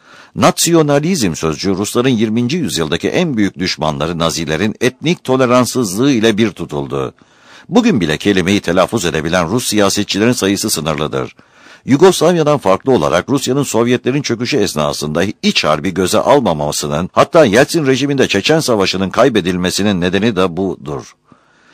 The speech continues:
Bir ülke ki bilinen ilk edebi eseri Povest Vremnia Let.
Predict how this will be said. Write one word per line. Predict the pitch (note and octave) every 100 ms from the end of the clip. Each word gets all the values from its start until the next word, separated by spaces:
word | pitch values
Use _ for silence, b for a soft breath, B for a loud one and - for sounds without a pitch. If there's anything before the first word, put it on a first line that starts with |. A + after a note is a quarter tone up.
| b b b
Bir | C3+ A3 -
ülke | E3+ D3 F#3+
ki | G#2+ D2
bilinen | F#2+ A2+ A#2 -
ilk | F#2+ -
edebi | D#2+ E2 G2+
eseri | G2+ C#2+ D2+ D2+
Povest | F#2+ C3+ C#3 D3 - F2+
Vremnia | A2+ A#2+ G2+ A2 A2+ G#2+
Let. | F#2 D#2 -